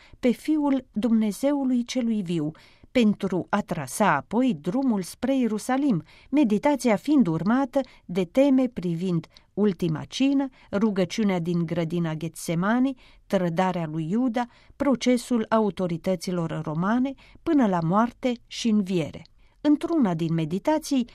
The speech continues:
părintele Michelini s-a lăsat ajutat de un cuplu de soți pentru a putea pătrunde și expune cât mai bine încercarea soției lui Pilat de a-l convinge pe soțul ei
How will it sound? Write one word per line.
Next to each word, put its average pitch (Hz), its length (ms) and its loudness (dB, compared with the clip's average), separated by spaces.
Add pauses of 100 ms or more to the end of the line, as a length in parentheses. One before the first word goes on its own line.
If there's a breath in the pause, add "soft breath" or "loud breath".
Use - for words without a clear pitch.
(200 loud breath)
părintele 302 480 2
Michelini 220 720 2
s-a - 200 -2
lăsat 240 360 -2
ajutat 208 720 -2
de 202 180 -2
un 240 180 4
cuplu 247 400 -4
de 208 140 -2
soți - 460 -4 (300 soft breath)
pentru 226 380 2
a 190 120 2
putea 220 400 0
pătrunde 208 680 0
și - 200 -8
expune 175 500 -2
cât - 240 -10
mai 196 160 0
bine 247 300 4 (260 loud breath)
încercarea 269 720 0
soției 190 720 -2
lui 151 180 -2
Pilat 170 440 -4 (260 soft breath)
de 220 140 -4
a-l 220 120 0
convinge 226 600 -2
pe 127 140 -10
soțul 185 500 -4
ei 277 240 -2